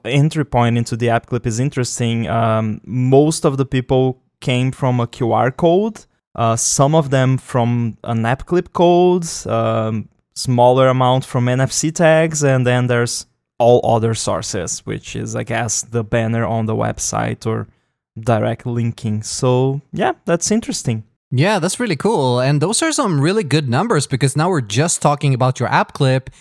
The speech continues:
Speaker 2: and we're just talking about the last thirty days, right?
Speaker 1: Mm-hmm.
Speaker 2: So I think those are some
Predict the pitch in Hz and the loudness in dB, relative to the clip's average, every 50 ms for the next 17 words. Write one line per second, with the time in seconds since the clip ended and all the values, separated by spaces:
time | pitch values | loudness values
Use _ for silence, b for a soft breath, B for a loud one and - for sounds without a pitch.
0 | b b b b - 151 147 139 143 139 120 110 147 165 - - - 151 143 139 | b b b b 0 2 2 2 2 0 0 0 0 0 0 2 2 2 0 2
1 | - 143 135 131 131 127 120 120 - 131 120 117 120 120 117 - - - 123 113 | 2 0 2 4 2 2 0 0 0 -2 0 2 0 0 0 -2 -2 0 -2 0
2 | 104 113 110 147 196 185 107 98 - - - 110 113 143 190 202 - - - _ | 0 0 0 0 0 0 0 -4 -6 -6 -4 -2 -2 -2 -2 -2 -4 -10 -12 _
3 | _ _ _ _ _ _ _ 120 120 117 110 143 139 135 135 135 135 131 131 - | _ _ _ _ _ _ _ -2 -2 2 2 2 2 2 2 2 0 -2 -2 -2
4 | 98 151 208 - 330 302 202 165 185 196 - 220 196 - - 170 156 151 147 143 | -2 -4 -2 -2 -4 -4 -2 -2 -2 0 0 0 0 0 0 0 0 0 0 -2
5 | 135 | -2